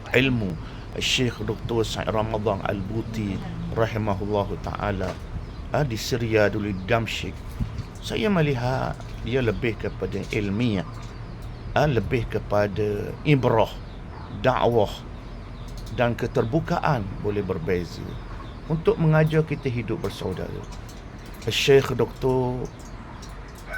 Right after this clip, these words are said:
Yusuf Al-Qaradawi rahimahullahu ta'ala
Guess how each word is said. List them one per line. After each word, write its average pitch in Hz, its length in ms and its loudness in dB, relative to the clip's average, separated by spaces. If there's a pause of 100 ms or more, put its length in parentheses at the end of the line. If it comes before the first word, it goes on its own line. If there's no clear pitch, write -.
(120)
Yusuf - 280 2
Al-Qaradawi 117 840 4
rahimahullahu 104 840 0
ta'ala 98 360 0